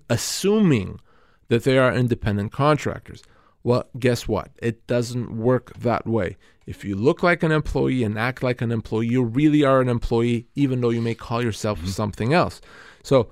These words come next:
Speaker 1: a lot of people assume that. A lot of people believe that that's the case, that it's so simple to be an independent contractor. That's wrong.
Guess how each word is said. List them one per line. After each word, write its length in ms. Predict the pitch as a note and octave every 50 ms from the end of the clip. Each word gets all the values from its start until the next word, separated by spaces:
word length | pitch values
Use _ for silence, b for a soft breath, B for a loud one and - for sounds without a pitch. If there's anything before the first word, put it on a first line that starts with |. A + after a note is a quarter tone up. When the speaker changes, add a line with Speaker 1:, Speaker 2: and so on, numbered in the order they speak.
| - -
Speaker 1:
a 80 | G#2+
lot 120 | G#2+ A#2 D3
of 60 | D#3+
people 240 | - G#3+ G#3 A3+ A3+
assume 340 | A3+ G#3 - C4 C4+ C4 G3
that. 120 | A#2+ G2
A 40 | G#2
lot 180 | G#2+ C3 D3+ D#3+
of 60 | -
people 200 | F#3 F3+ E3+ F3
believe 560 | D#3 E3 D#3+ D3+ C#3+ D3 F#3 A3 A#3 G3+ E3+
that 120 | D#3+ C#3+ B2+
that's 280 | B2 A#2 A2 - - -
the 120 | - -
case, 280 | - - G#2 F#2+ F#2 -
that 140 | A2+ G#2+ A2+
it's 200 | G#2+ G#2 - -
so 280 | - - - D#3+ E3
simple 420 | D#3 - - G3 G3+ F#3+ - C#3 A#2
to 120 | - B2+
be 160 | A#2+ A#2 A#2+
an 100 | A#2+ A#2
independent 440 | A#2 A#2 A2+ A2 - B2 A#2 A#2 A2
contractor. 480 | - A2+ A#2 A2 - B2 A2 - C3 A#2+
That's 280 | A#2 A#2+ A#2 - -
wrong. 320 | - D3 E3 D#3 C3 A2